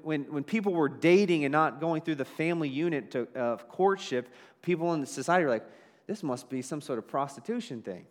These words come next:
So the term dating actually meant and referred to as prostitution back in the eighteen, uh, late eighteen hundreds.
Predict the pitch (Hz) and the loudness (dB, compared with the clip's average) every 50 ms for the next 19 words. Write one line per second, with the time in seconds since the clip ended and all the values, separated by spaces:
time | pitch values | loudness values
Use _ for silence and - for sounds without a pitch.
0 | _ _ _ _ _ _ _ _ _ _ _ _ _ _ _ _ _ _ _ _ | _ _ _ _ _ _ _ _ _ _ _ _ _ _ _ _ _ _ _ _
1 | _ _ - 165 151 156 147 - - 220 233 196 156 - 175 190 226 202 185 156 | _ _ -4 -2 0 0 -2 0 0 0 0 2 4 6 6 8 8 6 4 2
2 | 151 160 165 - - - - 160 156 156 147 156 - - - - 127 143 180 202 | 2 2 2 0 -4 -6 -2 0 0 0 0 -4 -8 -16 -14 -4 0 4 4 4
3 | 175 143 - 156 143 135 127 - - - 196 214 233 226 226 - - - 120 107 | 4 2 -2 -6 -4 -4 -6 -6 -2 2 2 2 2 2 -2 -6 -8 -4 -4 -4
4 | 110 120 131 - - - - - - 131 139 139 - - 180 165 165 160 - 151 | -4 -4 -8 -10 -16 -20 -20 -4 2 2 2 2 4 2 4 4 4 2 0 -8
5 | - - 190 202 190 - 147 139 139 135 - 143 143 143 143 - 151 143 139 143 | -6 -4 -4 -4 -2 -2 -4 -4 -4 -2 2 4 4 4 4 2 -2 -2 -2 -2
6 | 143 143 - - - 135 135 127 - - - 113 110 139 151 151 147 143 131 139 | -2 -4 -8 -8 -4 -2 -2 -2 -2 -4 -8 -8 -2 0 2 2 2 2 0 -2
7 | 131 139 156 170 170 120 98 82 - - - - | -4 -4 -2 -4 -4 -4 -8 -10 -10 -12 -18 -20